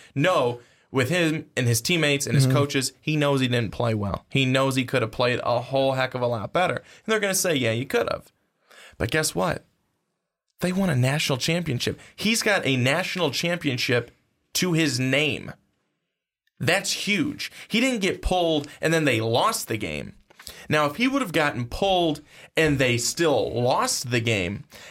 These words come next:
Speaker 1: now there's maybe a little bit more incentive and reason to say,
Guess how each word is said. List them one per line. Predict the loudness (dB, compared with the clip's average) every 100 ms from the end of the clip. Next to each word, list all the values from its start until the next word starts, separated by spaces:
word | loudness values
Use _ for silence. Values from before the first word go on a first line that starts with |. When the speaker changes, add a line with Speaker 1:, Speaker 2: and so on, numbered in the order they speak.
| -2
Speaker 1:
now | 0 0
there's | 0 -2 -2
maybe | -2 -2 0 0
a | 2
little | 2 2
bit | 0 0
more | 2 2 2
incentive | 0 -2 0 0 0 0 -2
and | -2 -2
reason | 0 2 2 0
to | 0
say, | 2 2 2 -2